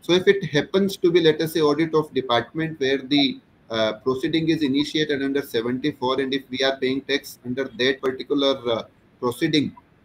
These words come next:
so would that credit be denied merely because the fact that department has initiated proceeding under seventy-four? Certainly not, because merely allegation of fraud cannot be said to be conclusion of that,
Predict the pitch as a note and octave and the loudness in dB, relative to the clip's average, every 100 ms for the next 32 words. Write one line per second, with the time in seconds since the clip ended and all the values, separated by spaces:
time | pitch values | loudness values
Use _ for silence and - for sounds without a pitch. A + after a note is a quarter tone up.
0 | _ - - _ _ - E3+ B2 - _ | _ -20 -20 _ _ 2 4 4 -4 _
1 | _ _ - - - _ A#2 F3 G3 G3+ | _ _ -20 -20 -20 _ 8 8 10 6
2 | G3+ D#3+ E3+ F#3+ G3 F#3+ E3+ D#3 F3 E3+ | 4 4 6 6 4 4 4 4 4 4
3 | C#3+ C3+ F3+ G#3+ A3 G3+ G#3 G3+ G3 G3 | 2 6 6 6 2 4 4 4 2 2
4 | F#3 F3 F#3+ F3+ E3 C#3+ D3 F3+ F3 E3+ | 0 2 -2 0 0 0 0 -4 -4 -2
5 | D#3 D#3 E3 E3 E3 D#3+ E3 - D3 E3 | -2 -2 -2 -2 -4 -2 -6 -4 -4 -4
6 | D#3+ D#3+ D3+ D3+ C#3+ C3+ C#3 D#3 D#3 E3 | -4 -2 -2 -2 -2 -4 -4 -6 -2 -4
7 | - _ _ _ _ _ _ - B2 B2 | -4 _ _ _ _ _ _ -4 -2 2
8 | D3+ D#3 D#3 D3+ A#2+ B2 A#2+ - _ _ | 2 2 2 0 2 2 2 -2 _ _
9 | _ - - - C3+ G3+ G3+ D3+ C#3 D#3+ | _ -20 -20 -8 0 4 4 2 2 2
10 | F#3+ G#3 G#3+ - _ C#3+ D#3 G#3 A#3 A#3+ | 2 0 -4 -6 _ -4 0 0 2 2
11 | A#3 A#3+ A3+ A3+ - C#3+ D#3 D3 - - | 2 -2 -2 -2 -4 2 4 4 0 -14
12 | _ _ _ _ - D#3+ F#3+ A3 F#3+ G#3 | _ _ _ _ 0 2 4 2 2 -4
13 | - F3 F3 F#3+ G3 F#3+ D#3 D#3+ E3 F3+ | 0 -2 0 0 0 2 0 0 2 4
14 | F#3+ F3+ G#3+ G3 G3 G3 D3+ E3+ - | 4 2 2 2 0 -2 -4 -4 -4